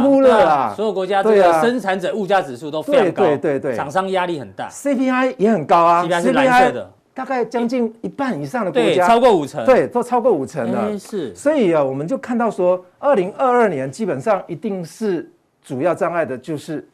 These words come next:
Speaker 1: 通膨了哈。
Speaker 2: 通膨。嗯。
Speaker 1: 那通膨非常严重的国家，真的要小心哈。
Speaker 2: 是。
Speaker 1: 那我们再来看一下说，美国十年期债券的利-，的殖利率哈，
Speaker 2: 嗯。
Speaker 1: 跟它的标普五百指数的一个情况，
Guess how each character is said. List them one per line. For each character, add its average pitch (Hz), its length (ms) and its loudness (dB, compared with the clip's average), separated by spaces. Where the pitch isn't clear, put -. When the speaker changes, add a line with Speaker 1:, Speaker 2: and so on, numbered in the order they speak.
Speaker 1:
通 135 100 -14
膨 127 340 -10
了 87 60 -16
哈。 104 180 -10
Speaker 2:
通 - 0 -
膨。 - 60 -12
嗯。 123 260 -12
Speaker 1:
那 175 120 0
通 196 180 -2
膨 123 200 -6
非 156 180 -2
常 131 180 -6
严 117 160 -6
重 147 120 -6
的 127 80 -6
国 113 180 -6
家， 123 180 -4
真 247 140 -2
的 208 60 -2
要 180 120 -2
小 151 220 -8
心 120 240 -12
哈。 110 180 -8
Speaker 2:
是。 113 220 -16
Speaker 1:
那 302 140 2
我 208 60 2
们 151 120 -6
再 269 100 2
来 202 80 2
看 208 260 -4
一 180 40 -6
下 190 180 -2
说， 170 240 -2
美 131 200 -8
国 131 120 -6
十 139 140 -8
年 160 160 -8
期 135 160 -10
债 170 220 -4
券 156 160 -6
的 135 80 -8
利-， 131 180 -12
的 127 280 -6
殖 135 180 -10
利 143 100 -4
率 151 160 -4
哈， 104 240 -8
Speaker 2:
嗯。 156 60 -16
Speaker 1:
跟 160 120 -4
它 160 120 -6
的 143 80 -4
标 151 200 -4
普 139 300 -10
五 139 140 -8
百 123 180 -10
指 98 260 -18
数 143 220 -12
的 113 80 -8
一 123 80 -8
个 120 80 -12
情 113 180 -14
况， 120 220 -8